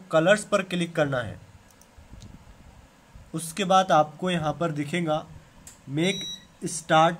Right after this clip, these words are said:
taskbar and action center transparent, आपको इसे on कर लेना है और फिर आपको क्लोज करना है।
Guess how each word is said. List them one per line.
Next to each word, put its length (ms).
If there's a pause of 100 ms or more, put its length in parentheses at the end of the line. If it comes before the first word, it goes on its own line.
(100)
taskbar 600 (880)
and 180
action 320
center 400
transparent, 760 (540)
आपको 360
इसे 320 (140)
on 280
कर 100
लेना 260
है 180 (1200)
और 180
फिर 200
आपको 320
क्लोज 680
करना 280
है। 200